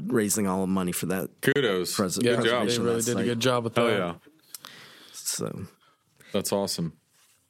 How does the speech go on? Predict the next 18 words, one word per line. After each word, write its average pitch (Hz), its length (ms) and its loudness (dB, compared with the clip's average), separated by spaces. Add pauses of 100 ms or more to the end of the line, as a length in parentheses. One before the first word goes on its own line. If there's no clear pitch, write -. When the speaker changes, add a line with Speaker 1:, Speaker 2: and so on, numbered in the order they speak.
(320)
Speaker 1:
here 160 720 2 (200)
Speaker 2:
All 90 140 0
right, 80 100 2
Speaker 1:
is 135 140 2
what 143 140 4
I 139 60 0
Speaker 2:
then. 110 80 -2
Speaker 1:
think 156 200 2
is 131 180 2
the 127 240 2
earliest 151 560 2
survey 127 520 2
done, 101 500 0 (380)
again, 131 400 2
by 110 160 2
Daniel 123 420 2
Drake. 107 560 0 (1160)
And 135 340 2